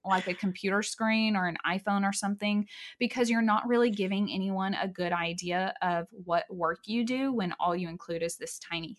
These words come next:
thing. And before I kinda see if you wanna say anything, Krista,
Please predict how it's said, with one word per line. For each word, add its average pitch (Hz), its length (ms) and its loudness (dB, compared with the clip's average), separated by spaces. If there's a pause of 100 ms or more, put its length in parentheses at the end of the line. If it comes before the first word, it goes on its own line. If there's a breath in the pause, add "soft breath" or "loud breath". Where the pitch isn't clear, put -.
thing. 98 300 -12 (600 loud breath)
And 208 460 2 (680 soft breath)
before 226 320 6
I 233 100 8
kinda 233 240 0
see 196 240 0
if 165 140 0
you 190 100 2
wanna 156 180 -2
say - 160 -8
anything, 151 360 -6
Krista, 160 480 0